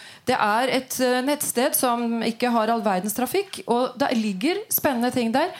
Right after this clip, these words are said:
men du må jo vite om det. Du må forstå at det er noe som du synes er spennende, og det angår deg selv.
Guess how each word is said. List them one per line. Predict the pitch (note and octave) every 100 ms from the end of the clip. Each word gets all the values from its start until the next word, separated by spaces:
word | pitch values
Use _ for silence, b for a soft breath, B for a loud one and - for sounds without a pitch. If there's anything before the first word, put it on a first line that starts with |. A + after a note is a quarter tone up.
| B -
men | A#3+
du |
må | C4+ B3+
jo | C4+
vite | D4+ -
om | - A3
det. | A3+ D#4+
Du | A#3
må | A#3+
forstå | A#3+ C#4 - G#3 A#3+
at | C4
det | A3
er | G#3+
noe | B3 G#3
som | F#3 A#3 A#3+ G#3
du | A3+
synes | A3+ A3 A#3
er | A#3 A3+ - -
spennende, | - B3 F#3+
og | G3
det | -
angår | G3+ A3
deg | C#4+
selv. | - F#4